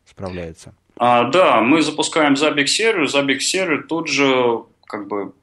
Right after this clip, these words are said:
Speaker 2: запускает массу процессов. Это могут быть полеры. Это, это, полеры — это те процессы, которые, а, непосредственно опрашивают устройство, так называемых, скажем так, пассивных агентов. То есть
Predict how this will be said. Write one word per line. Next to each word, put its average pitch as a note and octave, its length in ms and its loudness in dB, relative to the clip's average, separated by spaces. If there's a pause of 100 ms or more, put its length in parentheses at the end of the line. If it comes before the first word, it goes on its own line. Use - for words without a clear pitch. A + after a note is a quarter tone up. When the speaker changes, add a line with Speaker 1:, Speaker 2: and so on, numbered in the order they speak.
(200)
Speaker 2:
запускает A#2+ 640 -2
массу B2+ 400 0
процессов. A#2+ 600 -2
Это A2 180 -4
могут A2+ 260 -2
быть - 200 -12
полеры. F3+ 440 2
Это, C3 240 -8 (160)
это, - 260 -8
полеры — C3 340 2
это A2+ 120 -6
те B2+ 160 -2
процессы, A2+ 600 -2
которые, A2 680 -2 (580)
а, A2+ 180 0
непосредственно C3 720 2
опрашивают A2+ 560 -2
устройство, C#3 840 -4 (160)
так - 140 -16
называемых, G#2 540 -6
скажем F#2 300 -12
так, - 180 -12
пассивных A2+ 580 0
агентов. G#2 540 -4
То - 120 -20
есть - 180 -8